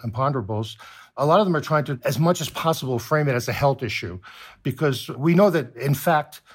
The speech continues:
abortions are widely performed in Latin America. By some estimates,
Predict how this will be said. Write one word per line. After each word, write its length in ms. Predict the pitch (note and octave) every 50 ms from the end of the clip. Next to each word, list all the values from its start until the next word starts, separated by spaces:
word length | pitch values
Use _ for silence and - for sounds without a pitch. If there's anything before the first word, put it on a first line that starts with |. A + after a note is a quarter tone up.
| - - -
abortions 560 | G#2 G#2 B2 D3 D3+ - - C#3+ C3+ B2 A#2
are 180 | A#2+ A#2 C3 B2
widely 520 | A#2 A#2+ C3 C3+ C#3+ D#3 C3+ C#3 C3+ A2
performed 420 | G#2+ A#2+ G#2 - D3+ D#3+ D3+ B2
in 100 | A2+ A2
Latin 220 | A#2 G#2+ G#2 G2+ A2+
America. 300 | G#2+ A2 A2+ A2+ - A#2+
By 100 | A2+ B2
some 240 | A#2 - E3+ D3+ D3
estimates, 640 | D3 C#3+ - C#3 B2+ B2+ B2 B2 - - - -